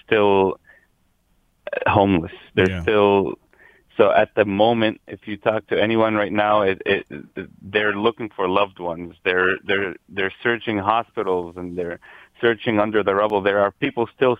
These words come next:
Speaker 1: standing outside of buildings looking for their loved ones. So at the moment, I don't, I don't
Speaker 2: That's
Speaker 1: think,
Speaker 2: where the
Speaker 1: um,
Speaker 2: focus is. Yeah.
Speaker 1: Yeah.
Speaker 2: Yeah.
Speaker 1: Yes.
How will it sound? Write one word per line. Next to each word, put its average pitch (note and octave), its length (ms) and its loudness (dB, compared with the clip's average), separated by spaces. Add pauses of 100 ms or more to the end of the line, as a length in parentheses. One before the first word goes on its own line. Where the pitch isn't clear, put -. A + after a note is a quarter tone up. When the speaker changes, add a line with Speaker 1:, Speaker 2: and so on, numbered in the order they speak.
Speaker 1:
standing A#2 460 0
outside G#2+ 500 2
of F#2+ 260 -6
buildings G#2 480 0 (1160)
looking A#2+ 320 0
for G2 180 -2
their F#2 140 2
loved F#2+ 280 2
ones. F2+ 200 -6
So G2+ 120 -2
at G#2+ 220 0
the A2+ 80 0
moment, G#2+ 460 0
I G2 120 -2
don't, G2 460 0 (300)
I G2 80 0
don't G2+ 260 0
Speaker 2:
That's G#2+ 240 -2
Speaker 1:
think, G#2 80 -6
Speaker 2:
where G2 160 -6
the F#2 180 -4
Speaker 1:
um, F#2 140 0
Speaker 2:
focus F#2 260 -10
is. E2+ 240 -14
Yeah. F2 100 -10
Speaker 1:
Yeah. G2+ 120 -2
Speaker 2:
Yeah. F#2+ 300 2 (380)
Speaker 1:
Yes. E2+ 100 -8